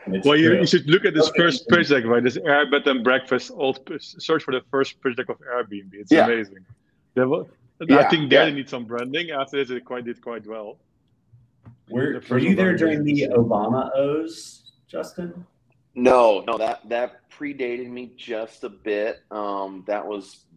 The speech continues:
Speaker 3: during one of their trough of sorrow, um, times that I discussed, right? Where they were, like, you know, trying to figure, I think they were, like, maxing their credit cards out. I mean, they were renting their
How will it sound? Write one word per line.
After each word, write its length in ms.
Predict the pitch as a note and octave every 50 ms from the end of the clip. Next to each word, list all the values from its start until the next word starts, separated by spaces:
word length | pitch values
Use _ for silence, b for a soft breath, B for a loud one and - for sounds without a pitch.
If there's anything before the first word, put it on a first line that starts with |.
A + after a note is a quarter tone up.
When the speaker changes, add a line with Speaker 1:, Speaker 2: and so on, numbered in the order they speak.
| _ F2+
Speaker 3:
during 220 | A2+ G#2+ G#2 G2
one 160 | G2 G2 G2+
of 60 | G2+ F#2+
their 140 | G2 F#2+
trough 400 | F#2 - - - G2 F#2+ F#2+ -
of 120 | - F2+ -
sorrow, 600 | - - - F#2 F#2 F#2 G2+ G#2 G#2+ A2+ - _ _ _ -
um, 260 | G#2+ A2 A2 A2 A2
times 460 | - - A#2+ A2+ A2+ A#2 A#2 A#2+ A#2
that 100 | B2 A#2+
I 120 | A2+ A#2 A#2
discussed, 560 | A2+ A#2+ A#2 - - - A#2+ A#2+ A#2+ - -
right? 260 | B2 A2+ A2+ A#2+ B2 A2
Where 140 | G2+ G2 F#2+
they 160 | F#2+ F#2+ F#2+
were, 180 | F#2+ F#2+ F#2+ F2+ F2+
like, 260 | F2+ F2+ E2+ E2 D#2+ _ _ _ _
you 140 | - G2 F#2+
know, 340 | F2 D#2+ D#2+ D#2+ E2+ - _ _ B B B B B B B B
trying 260 | - - G#2 F#2+ F#2+
to 40 | F#2+
figure, 220 | - - - F#2 F2+
I 20 |
think 160 | - G2 D#2+
they 60 | F2+
were, 140 | F2+ F2 E2+
like, 100 | D2 D2
maxing 480 | E2 D#2 D2+ D#2 - - - - G2 F#2
their 100 | F2+ F2
credit 380 | - - - F2+ F2 E2+ E2
cards 360 | - - F#2+ E2+ E2+ E2+ E2 -
out. 380 | E2+ E2+ E2+ E2+ E2+ F2 F2 -
I 40 |
mean, 160 | G#2 G#2+ G#2+ G#2+
they 100 | A#2 B2+
were 160 | C#3+ C#3+ A#2
renting 840 | G2 F2+ G2 G#2 G#2+ - - - A#2 G#2 G2+ G2 F#2+ F#2 F2+ F2+ E2+ _ _ -
their 300 | F#2+ F#2+ F#2+ F2+ F2+ F2